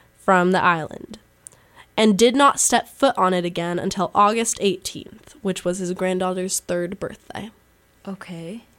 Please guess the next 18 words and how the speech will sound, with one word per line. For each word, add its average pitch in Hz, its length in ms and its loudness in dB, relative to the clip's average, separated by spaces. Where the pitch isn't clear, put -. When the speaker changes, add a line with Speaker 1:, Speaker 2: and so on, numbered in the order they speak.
Speaker 1:
When 208 240 4
walking 262 420 4
towards 226 360 -2
the - 80 -10
settlement, 180 540 -2
fresh 254 420 2
footmarks 190 720 0
were 196 120 -4
found, 180 460 -4
though 208 140 4
it 170 100 -4
could 208 140 -2
not 214 240 2
be 262 100 -2
determined 190 540 -2
whose 202 300 0
they 208 160 0
were 175 420 -4